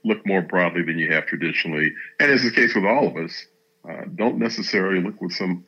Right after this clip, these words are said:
look for someone who reminds you of yourself, looks like yourself. You might be better off with finding somebody that can better get the job done, even if they don't have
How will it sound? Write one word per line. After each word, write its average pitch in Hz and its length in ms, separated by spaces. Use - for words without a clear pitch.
look 107 200
for - 80
someone 90 340
who 92 80
reminds 85 500
you 87 140
of - 60
yourself, 80 480
looks 92 200
like 80 200
yourself. 76 420
You 98 280
might 95 200
be 87 100
better 80 260
off 78 180
with 82 120
finding 78 300
somebody 73 600
that - 160
can 76 220
better 95 340
get 90 180
the 92 80
job 78 360
done, 73 240
even 76 160
if - 60
they 76 120
don't 80 160
have 85 320